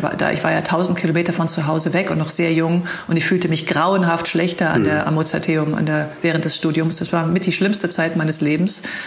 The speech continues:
Speaker 1: weil es mir ganz schlecht ging und ich musste mich durch vieles durchbeißen. Und ich hab meine Eltern unglaublich
Speaker 2: Mhm.
Speaker 1: vermisst. Und ich weiß noch, mein Vater war dann mal zum Kongress in Salzburg,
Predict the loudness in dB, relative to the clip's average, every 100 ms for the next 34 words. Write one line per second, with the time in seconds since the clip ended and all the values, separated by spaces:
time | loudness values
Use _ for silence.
0 | -12 -4 -2 0 0 2 2 0 0 0
1 | 0 -2 0 0 0 0 0 0 0 -2
2 | -2 0 2 2 0 0 0 0 -2 -2
3 | -2 -2 -2 -6 -8 -10 -12 -4 -2 0
4 | 0 0 0 2 0 2 0 0 2 2
5 | 4 2 2 0 0 0 2 0 -2 -4
6 | -2 0 0 0 -2 0 0 0 0 2
7 | 0 0 0 0 0 -2 -2 -2 -2 0
8 | 0 0 0 0 0 -2 -2 -2 0